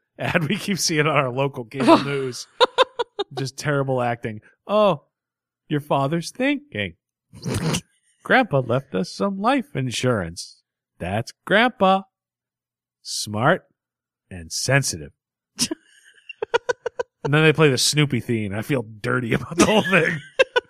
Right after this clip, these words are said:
Speaker 1: Might just be a New England only thing. Our <laughs>
Speaker 2: Probably is.
Speaker 1: our European listeners are like, "What? What's a, what's a," <laughs> I
Speaker 2: It's
Speaker 1: can't do
Speaker 2: just,
Speaker 1: an English
Speaker 2: it's,
Speaker 1: accent.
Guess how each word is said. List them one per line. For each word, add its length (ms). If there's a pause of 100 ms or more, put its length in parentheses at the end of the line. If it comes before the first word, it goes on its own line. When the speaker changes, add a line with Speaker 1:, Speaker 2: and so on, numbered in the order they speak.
(1400)
Speaker 1:
Might 140
just 140
be 120
a 20
New 140
England 260
only 280
thing. 280
Our 120
<laughs> 400
Speaker 2:
Probably 500
is. 420
Speaker 1:
our 80
European 460
listeners 400
are 40
like, 180
"What? 220
What's 200
a, 80 (320)
what's 220
a," 60 (180)
<laughs> 180
I 40
Speaker 2:
It's 140
Speaker 1:
can't 120
do 80
Speaker 2:
just, 120
Speaker 1:
an 60
English 220
Speaker 2:
it's, 100
Speaker 1:
accent. 360